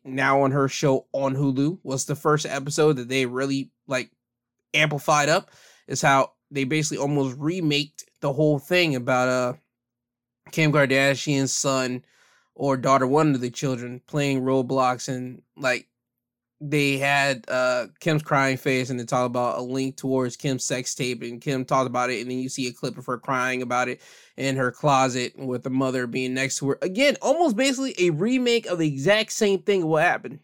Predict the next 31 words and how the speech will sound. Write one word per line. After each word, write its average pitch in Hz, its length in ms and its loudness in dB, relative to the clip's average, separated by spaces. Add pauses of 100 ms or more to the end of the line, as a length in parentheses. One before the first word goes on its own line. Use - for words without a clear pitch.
(140)
Literally, 214 320 4
look 175 320 0
back 190 320 2
at 151 320 0
the 151 140 -4
first 165 320 -2
episode 185 380 0
when 151 160 0
they 151 60 2
were 165 140 0
on 170 220 -2 (320)
E, 151 340 -2 (400)
their 143 140 2
first 160 460 0 (220)
season 156 380 0
for 143 140 -2
Keeping 170 180 -2
Up 170 80 2
with 160 100 -4
the 165 80 -2
Kardashians, 143 520 0
then 147 140 0
look 160 220 0
at 151 180 2
the 151 80 -4
Kardashians 147 720 0
now 135 220 0
on 143 280 -4 (280)
Hulu. 214 360 0 (320)
It's - 240 -2
literally 330 360 2